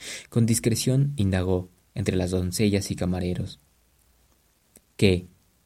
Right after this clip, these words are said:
¿La sudamericana? Está tocada. Se arregla, se sienta en un sillón y pregunta, "¿Qué hora es?". Marie Claire, después de imitar la voz y los ademanes de la extranjera, se echó a reír. "Qué manía.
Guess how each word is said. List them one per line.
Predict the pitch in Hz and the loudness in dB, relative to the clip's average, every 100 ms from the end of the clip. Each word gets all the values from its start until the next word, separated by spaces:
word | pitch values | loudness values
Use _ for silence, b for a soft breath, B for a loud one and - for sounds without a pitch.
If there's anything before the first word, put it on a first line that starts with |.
| - | -4
¿La | 98 | -2
sudamericana? | 110 95 92 90 113 160 147 - - _ | 0 0 0 -2 -2 -2 -4 -8 -16 _
Está | - - 143 | -8 -4 0
tocada. | - 101 87 92 - _ _ | 0 0 0 -2 -8 _ _
Se | - 95 | -6 -2
arregla, | 101 107 104 101 | 4 4 4 0
se | 98 | -2
sienta | 104 104 101 | -2 0 0
en | |
un | 101 | -2
sillón | 98 92 101 104 | -2 0 0 0
y | - | -4
pregunta, | - 98 95 98 92 95 - _ _ _ | -2 0 2 0 0 -4 -6 _ _ _
"¿Qué | - 113 | -2 2
hora | 104 92 | 4 2
es?". | 92 90 - _ _ _ _ _ _ _ _ B B B | -4 -6 -16 _ _ _ _ _ _ _ _ B B B
Marie | - 131 185 | 0 2 2
Claire, | - 95 92 98 - _ _ | 0 0 0 -6 -12 _ _
después | 104 - 107 98 | -6 0 2 2
de | 98 | 2
imitar | 92 92 98 | 0 0 0
la | 92 | 2
voz | 92 98 - | 2 0 0
y | |
los | 95 87 | -4 -4
ademanes | 92 92 98 95 | -4 0 0 0
de | |
la | 90 | 0
extranjera, | 90 95 90 101 | -2 -4 0 0
se | 95 | 0
echó | 95 - | -4 0
a | |
reír. | 95 90 90 - _ _ _ B B B | 2 2 -2 -4 _ _ _ B B B
"Qué | - 131 | 0 4
manía. | 117 98 92 90 87 | 4 4 2 0 -2